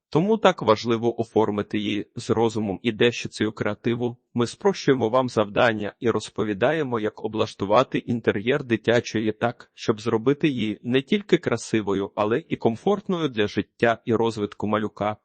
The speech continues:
Ідея один. Розширення кордонів. Використовуйте простір дитячої по максимуму, особливо якщо її інтер'єр не може похвалитися зайвими квадратними метрами. Зберігайте речі не тільки в шафі,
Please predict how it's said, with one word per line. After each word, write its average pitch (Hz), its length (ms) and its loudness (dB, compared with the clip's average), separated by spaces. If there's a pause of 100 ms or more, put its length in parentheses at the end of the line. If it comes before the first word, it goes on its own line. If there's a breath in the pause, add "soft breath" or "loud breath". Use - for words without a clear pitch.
Ідея 110 520 2
один. 107 400 -2 (420)
Розширення 110 640 0
кордонів. 127 680 0 (120)
Використовуйте 117 880 0
простір 113 480 -2
дитячої 110 640 -2
по 104 160 -2
максимуму, 87 720 -2 (140)
особливо 113 560 -2
якщо 101 340 -2
її 98 320 -4
інтер'єр 117 580 2
не 113 120 -4
може 143 280 2
похвалитися 117 720 0
зайвими 101 460 2
квадратними 107 720 0
метрами. 117 520 -2 (100)
Зберігайте 113 720 2
речі 131 340 0
не 104 140 -2
тільки - 360 -2
в - 80 -4
шафі, - 480 0